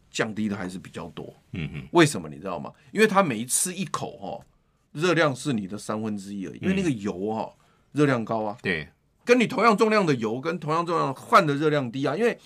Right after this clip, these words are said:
Speaker 1: 每一克的饭只能产生四大卡，但是每一克的油可以产生九大卡，所以它是差距很大的。所以因此在这种情况之下呢，他们研究出来结果就是说，我随便你吃的情况之下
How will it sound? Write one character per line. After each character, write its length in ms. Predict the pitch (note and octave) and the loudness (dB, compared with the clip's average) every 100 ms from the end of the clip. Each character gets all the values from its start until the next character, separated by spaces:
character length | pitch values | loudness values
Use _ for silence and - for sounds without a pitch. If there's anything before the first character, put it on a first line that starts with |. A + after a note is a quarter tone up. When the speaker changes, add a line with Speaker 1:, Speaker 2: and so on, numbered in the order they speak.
| - - D3 | -20 -16 -2
Speaker 1:
每 160 | C3+ | 0
一 180 | C#3 F#3+ | 0 -6
克 420 | - - A#3+ D#3 | -8 2 4 4
的 320 | A2 F#2+ D2+ _ _ _ _ | 0 -4 -8 _ _ _ _
饭 380 | - F#3 D3 G2+ | -10 2 2 2
只 160 | G2 G2 | -8 -8
能 160 | G#2+ | -8
产 180 | A2+ F2+ | -8 -8
生 160 | G2+ A#2 | -8 -8
四 240 | - C#3 | -8 -10
大 220 | A2+ F2+ - | -2 0 -2
卡， 260 | - - _ _ _ _ - - | -8 -20 _ _ _ _ -20 0
但 180 | G#3+ G#3 | 2 4
是 80 | |
每 200 | F#3 B2+ | 2 0
一 20 | D3+ | -2
克 300 | - G#3 B2 | 2 2 4
的 120 | G#2 | 0
油 280 | F#2 E2+ G#2+ | -4 -10 -6
可 160 | C3 | -6
以 40 | B2+ | -6
产 200 | D#3 F#2+ | -8 -8
生 180 | A2+ A#2 | -8 -8
九 220 | F#2 F2+ | -12 -6
大 200 | G#2+ - | -6 -6
卡， 140 | - - _ _ _ _ _ | -12 -20 _ _ _ _ _
所 160 | - | 0
以 60 | B3+ | 0
它 180 | G#3 G#3+ | 2 -2
是 120 | G3 | -2
差 240 | - D3+ | -6 -6
距 160 | D#3 C#3+ | -4 -6
很 180 | - - - | -6 -16 -10
大 140 | F#2 - | -10 -10
的。 80 | _ _ _ - - | _ _ _ -20 0
所 160 | A#3 | 4
以 60 | G#3+ | 4
因 160 | A#3+ A3+ | 4 2
此 120 | D#3 | 4
在 140 | F#3 | 2
这 60 | F3+ | 4
种 180 | E3 A#2+ | 2 2
情 180 | G2+ | -2
况 200 | A#2 A#2+ | -2 -2
之 120 | G2 G2+ | -4 -4
下 220 | A2 E2+ | -4 -4
呢， 160 | D2+ - | -8 0
他 160 | D3 | 4
们 240 | C#3 A#2 A#2+ | 4 2 -4
研 160 | F#2+ G2+ | -6 -4
究 120 | A#2 | -4
出 100 | A2 | -4
来 80 | G2+ | -6
结 160 | F#2+ G2 | -4 -8
果 100 | F2+ | -10
就 60 | |
是 60 | F2 | -10
说， 180 | G2 - - | -12 -12 -4
我 100 | C#3+ | 0
随 220 | C#3 D3 | 2 4
便 180 | F#3+ G#3+ | 6 6
你 120 | G2+ | 4
吃 200 | F2 - | -4 -6
的 120 | G#2 F#2 | -6 -6
情 180 | F2+ | -12
况 180 | F#2+ F2+ | -14 -14
之 120 | D#2 | -16
下 180 | D#2+ D#2 | -18 -18